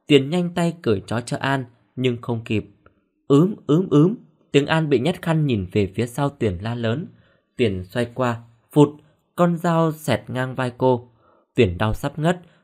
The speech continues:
cô chỉ biết hết lùi về sau. Lão giơ con dao lên, vừa cười như một con thú dại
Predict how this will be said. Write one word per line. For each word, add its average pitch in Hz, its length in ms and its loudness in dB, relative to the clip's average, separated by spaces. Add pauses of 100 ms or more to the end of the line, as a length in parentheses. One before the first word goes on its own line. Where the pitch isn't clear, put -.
(140)
cô 208 160 8
chỉ 135 120 2
biết 185 280 0
hết 208 280 -4
lùi 123 200 4
về 101 160 -2
sau. 143 440 0 (460)
Lão 123 260 4
giơ 151 140 2
con 135 220 -2
dao 123 200 -2
lên, 123 260 0 (260)
vừa 143 140 4 (120)
cười 131 220 6
như 175 120 0
một 127 220 -2
con 151 220 0
thú 139 160 -6
dại 139 320 -4